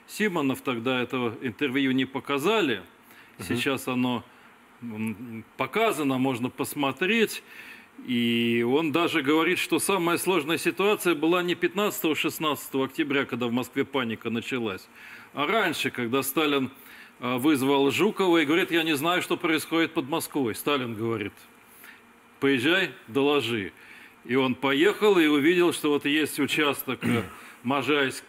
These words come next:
Speaker 1: Можайской обороны, триста километров, почти никого из наших нет. Иди на Москву, дорога открыта, но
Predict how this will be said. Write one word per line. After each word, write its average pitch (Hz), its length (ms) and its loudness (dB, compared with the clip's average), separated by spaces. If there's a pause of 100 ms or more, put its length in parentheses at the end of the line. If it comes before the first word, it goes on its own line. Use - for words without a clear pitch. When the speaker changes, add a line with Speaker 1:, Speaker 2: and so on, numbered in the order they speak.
Speaker 1:
Можайской 131 600 -2
обороны, 175 480 0
триста 202 560 2
километров, 156 720 0 (600)
почти 180 420 -2
никого 180 440 2
из 175 160 4
наших 175 460 -2
нет. 143 200 -2 (840)
Иди 170 300 0
на 208 140 2
Москву, 160 540 2
дорога 151 520 2 (280)
открыта, 151 640 0
но 139 380 0